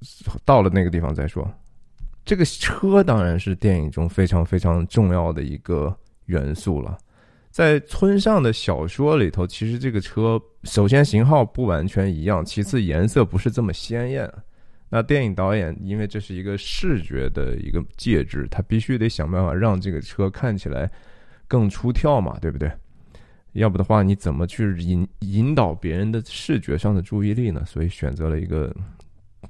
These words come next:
有一点点橘色的红。好，他们还在讲交流，就是头一天或者当天早晨的这个缠绵之后的这个新的故事的细节。到后来，当然，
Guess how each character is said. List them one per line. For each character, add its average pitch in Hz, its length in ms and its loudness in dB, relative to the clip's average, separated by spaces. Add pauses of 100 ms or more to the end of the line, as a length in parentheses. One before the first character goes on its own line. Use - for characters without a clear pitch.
(140)
有 95 220 2
一 113 60 4
点 107 280 0
点 98 220 0
橘 67 220 -8
色 101 180 0
的 80 60 2
红。 - 180 -6 (1900)
好， 120 260 6
他 - 180 4
们 160 100 4
还 120 100 6
在 139 200 6 (180)
讲 92 400 4 (300)
交 127 260 8
流， 92 220 6
就 98 100 -4
是 92 200 -2
头 95 300 0
一 113 60 0
天 101 420 2 (320)
或 92 120 6
者 90 120 4 (140)
当 120 180 6
天 120 220 6
早 - 240 -2
晨 87 220 0
的 90 100 2
这 92 140 -2
个 82 140 0
缠 82 280 0
绵 95 240 4
之 101 160 2
后 98 180 0
的 80 120 -2
这 - 160 -8
个 64 200 -6 (360)
新 98 400 0
的 92 100 0
故 101 240 -2
事 - 180 -6
的 69 140 -6
细 - 640 -8
节。 - 300 -10 (800)
到 123 120 2
后 135 140 0
来， 92 160 4
当 85 180 0
然， 92 160 0